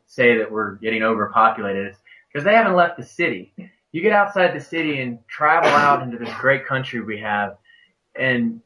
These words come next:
you'll be blown away at the, at the amazing creation that's out there. I mean, there are so many cool things, cool places, and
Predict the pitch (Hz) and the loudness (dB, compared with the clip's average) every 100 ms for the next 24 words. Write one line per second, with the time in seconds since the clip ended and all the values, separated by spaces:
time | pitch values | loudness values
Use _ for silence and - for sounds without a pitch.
0 | - 151 147 131 107 117 123 123 110 104 | -6 -2 0 0 2 4 6 6 4 4
1 | 101 90 87 - - 104 - 107 101 - | 4 2 -2 -10 -8 -8 -8 -10 -10 -10
2 | - 101 - _ _ 123 110 104 110 123 | -10 -10 -10 _ _ -6 -2 0 2 4
3 | 127 127 113 107 - 110 104 98 98 92 | 4 2 0 -4 2 2 2 0 -4 0
4 | 98 90 - 92 95 113 127 107 - - | 2 2 0 -6 -4 0 2 2 0 -14
5 | - 147 135 120 107 98 120 101 98 104 | -4 2 2 2 0 -2 -2 -2 -2 -2
6 | 101 95 - 113 95 104 98 92 98 95 | -2 -6 -8 -8 -4 2 2 2 -4 -8
7 | 90 92 | -8 -10